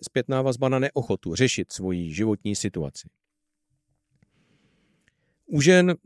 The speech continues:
tady může být jedním z dalších důvodů kolektivní naprogramování spojené s menopauzou. Eh, pokud věříme na všechny ty změny, kterými má naše tělo procházet a, a,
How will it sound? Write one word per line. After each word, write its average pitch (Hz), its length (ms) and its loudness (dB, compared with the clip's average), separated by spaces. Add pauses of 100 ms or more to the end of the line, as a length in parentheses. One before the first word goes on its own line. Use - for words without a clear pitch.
(600)
tady 127 180 2
může 127 280 0
být 127 180 -4
jedním 127 300 0
z 98 40 -2
dalších 117 340 0
důvodů 117 420 0 (100)
kolektivní 117 1080 0
naprogramování 107 1000 0
spojené 104 420 0
s - 120 -6
menopauzou. 107 800 0 (540)
Eh, 85 300 -6 (200)
pokud - 380 -4
věříme 123 880 0
na 110 140 0
všechny 131 400 -2
ty 117 140 0
změny, 101 540 0 (120)
kterými 113 400 0
má 113 260 0
naše 110 240 -4
tělo 104 220 -2
procházet 110 680 0
a, 87 120 -4
a, 85 280 -10